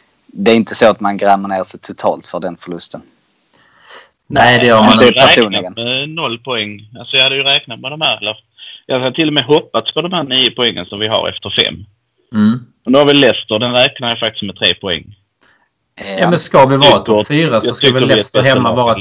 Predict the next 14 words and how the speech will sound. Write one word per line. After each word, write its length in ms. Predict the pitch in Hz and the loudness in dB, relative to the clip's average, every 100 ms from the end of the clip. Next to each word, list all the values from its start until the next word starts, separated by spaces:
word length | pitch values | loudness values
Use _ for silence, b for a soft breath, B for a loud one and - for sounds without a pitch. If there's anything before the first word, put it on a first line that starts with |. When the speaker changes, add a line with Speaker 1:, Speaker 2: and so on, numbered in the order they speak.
| 92 | -4
Speaker 2:
tre. 260 | 104 95 104 _ | -4 -4 -10 _
Ska 180 | _ 135 | _ -2
ju, 140 | 127 | -2
måste 340 | 123 131 - 113 | 0 -4 -4 0
det 60 | |
Speaker 3:
Men 100 | 131 | 2
Speaker 2:
vara 100 | 139 | 4
tre? 60 | 131 127 175 156 | 4 4 4 2
Speaker 3:
United 340 | - 117 110 - - _ _ _ | 0 -6 -6 -8 -20 _ _ _
ska 280 | - - 104 | -12 -6 -4
vi 140 | 117 | -4
också 220 | 170 180 | -4 -4
kunna 260 | 127 110 101 | -4 -6 -8
ta 420 | - 107 85 98 | -4 -4 -4 -10